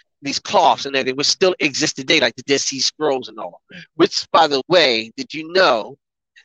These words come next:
down at the Smithsonian, they have the Egypt, Egyptians, um, artifacts.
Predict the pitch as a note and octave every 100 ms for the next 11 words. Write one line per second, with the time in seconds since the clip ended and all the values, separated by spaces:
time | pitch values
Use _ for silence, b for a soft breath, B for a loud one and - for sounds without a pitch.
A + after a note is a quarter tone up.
0 | _ C3+ C3+ D3 - - D3 - G#3 E3+
1 | A2+ A2+ _ _ _ - C#3+ D3 D3 C3+
2 | C#3+ - E3 B2+ D#3 - _ - C#3 C3+
3 | E3+ D#3+ D#3 D3+ A#2+ - C3 B2 A#2+ -
4 | E3 B2+ - F2+ - -